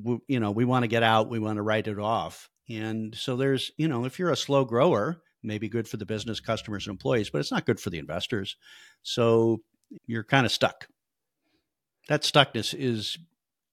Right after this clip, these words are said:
uh, in Silicon Valley, we think it's all sweetness and light and happiness,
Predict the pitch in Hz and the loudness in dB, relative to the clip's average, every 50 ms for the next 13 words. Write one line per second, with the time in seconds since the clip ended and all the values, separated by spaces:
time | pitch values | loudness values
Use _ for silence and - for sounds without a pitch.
0 | _ _ _ _ _ _ _ - 123 117 113 117 - 123 131 135 131 127 - 160 | _ _ _ _ _ _ _ -10 -6 -6 -6 -4 -4 -4 -2 -2 0 0 2 2
1 | 170 170 160 160 143 120 131 131 127 131 127 131 131 127 131 - - - 110 107 | 2 2 2 2 2 4 4 4 6 4 4 2 2 0 -2 -6 -10 -10 -8 -6
2 | - 127 120 - 120 113 98 - - 123 117 117 110 110 110 - - - 131 123 | -4 -4 -4 -2 -2 -2 -2 0 0 2 2 2 0 -2 -8 -8 -4 -2 -2 -2
3 | - 127 113 - - 110 104 113 113 113 110 104 - - 101 90 - 123 113 110 | -2 -4 -6 -4 -4 -4 -2 0 2 2 0 0 -4 -8 -10 -6 -4 -4 -4 -2
4 | - 123 104 101 95 - - - | -2 -2 -2 -2 -2 -4 -6 -10